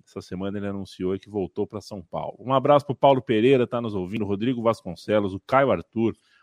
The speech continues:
Roberto Mourão, Cauê Nunes, Lucas Freitas, Marcelo, o Homem da Luva,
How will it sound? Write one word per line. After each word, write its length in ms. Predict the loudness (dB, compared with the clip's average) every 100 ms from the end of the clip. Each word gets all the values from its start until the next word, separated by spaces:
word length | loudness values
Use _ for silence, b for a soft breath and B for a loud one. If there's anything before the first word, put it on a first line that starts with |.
| -2
Roberto 460 | 2 4 2 2
Mourão, 340 | 0 2 2 2
Cauê 300 | 2 2 0
Nunes, 260 | -2 -2
Lucas 320 | -2 -2 -4
Freitas, 340 | -2 -2 -2 -2
Marcelo, 1160 | 0 0 2 -2 -4 -4 0 2 4 6 4 4
o 120 | 0
Homem 280 | 2 2 2
da 140 | 2
Luva, 760 | 4 4 4 2 4 2 2